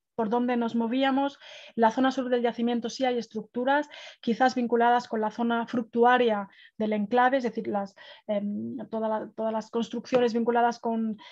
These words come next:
las viviendas de los trabajadores y todo lo que no es vino y aceite, porque las villas todos sabemos que se fabricaban muchas cosas, cesterías, o sea, todo ese tipo de, de infraestructuras necesarias tienen que tener sus estructuras que las deberíamos conocer y que están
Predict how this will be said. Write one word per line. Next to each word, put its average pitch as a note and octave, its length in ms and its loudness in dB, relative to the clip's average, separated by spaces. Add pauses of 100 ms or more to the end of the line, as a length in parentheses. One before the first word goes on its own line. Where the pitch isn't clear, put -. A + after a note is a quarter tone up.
(140)
las A3 160 2
viviendas A#3+ 340 4
de A#3+ 60 2
los A#3 140 0
trabajadores B3 1000 0 (220)
y A3 140 -2
todo B3+ 200 4
lo C4 100 2
que A#3+ 120 0
no A#3 180 4
es B3+ 160 0
vino A#3 220 0
y A3+ 40 0
aceite, C#4 400 -2
porque G3+ 220 -8
las G3+ 160 -2
villas A#3+ 300 0
todos G#3+ 240 -4
sabemos A3+ 320 0
que B3 80 -4
se A3 120 -6
fabricaban G#3+ 460 0
muchas G#3 320 -4
cosas, C#4+ 380 -4
cesterías, A3 1000 0
o - 200 -20
sea, A3 140 -4
todo B3+ 180 2
ese B3 160 -2
tipo B3 260 -2
de, A#3+ 400 0
de A#3+ 140 -4
infraestructuras A#3+ 640 -6
necesarias C4+ 760 0
tienen B3+ 240 0
que A3 80 -6
tener G#3+ 260 -2
sus G3 280 -10
estructuras B3 600 -2
que A3+ 100 -6
las G#3 120 -2
deberíamos G#3 460 -4
conocer B3+ 320 -2
y C4 40 -6
que A#3 80 -4
están B3+ 320 0